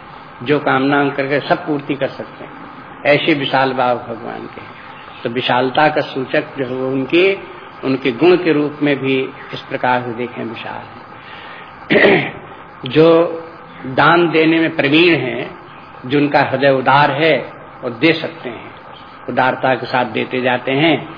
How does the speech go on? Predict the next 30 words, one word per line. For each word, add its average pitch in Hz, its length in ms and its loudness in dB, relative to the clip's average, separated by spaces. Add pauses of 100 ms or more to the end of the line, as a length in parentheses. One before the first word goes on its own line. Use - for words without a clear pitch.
(280)
उनके 143 360 4
भी 135 220 0
यही 135 160 2
सब 135 200 -8 (400)
बोला 131 220 4
जाता 127 280 0
है 131 120 2
कि - 0 -
भाई 127 200 -4
उनके, 120 360 -2 (500)
उनकी 120 280 -2
बाहें 117 420 -2
बड़ी 135 160 0
लंबी 117 360 -4
हैं, - 220 -12 (560)
माने 120 160 -2
वो 123 180 0 (600)
देते 131 280 0
ही 156 180 4
रहते 120 280 -2
हैं। - 260 -16 (1400)
<clears throat> - 0 -
तो 131 80 -4
भगवान 127 360 0
शंकर 135 340 -2
जी 135 160 -4
की 135 140 -4
बाहें 120 380 -2
लंबी 120 300 -2
हैं, 180 500 0